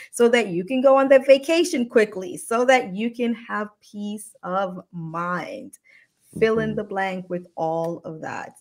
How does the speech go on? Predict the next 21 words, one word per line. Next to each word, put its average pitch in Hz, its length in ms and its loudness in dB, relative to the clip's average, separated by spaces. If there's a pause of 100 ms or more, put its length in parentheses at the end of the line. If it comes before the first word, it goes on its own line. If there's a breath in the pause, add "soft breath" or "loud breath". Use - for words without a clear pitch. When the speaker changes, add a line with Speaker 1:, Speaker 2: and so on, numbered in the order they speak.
Speaker 1:
I 170 140 -2
love 190 340 -2
it, 180 100 -6
love 175 220 -4
it, 160 80 -6
love 170 260 -4
it. - 200 -10 (240 loud breath)
So 240 400 6
now 254 380 4
we 262 180 -2
do 269 240 -4
have, 233 340 0 (120)
you 247 100 -2
know, 247 80 0
let's 247 120 2
talk 349 200 -2
a - 20 0
little 277 220 4
bit 247 320 -6
before 226 800 -2
we 190 360 -10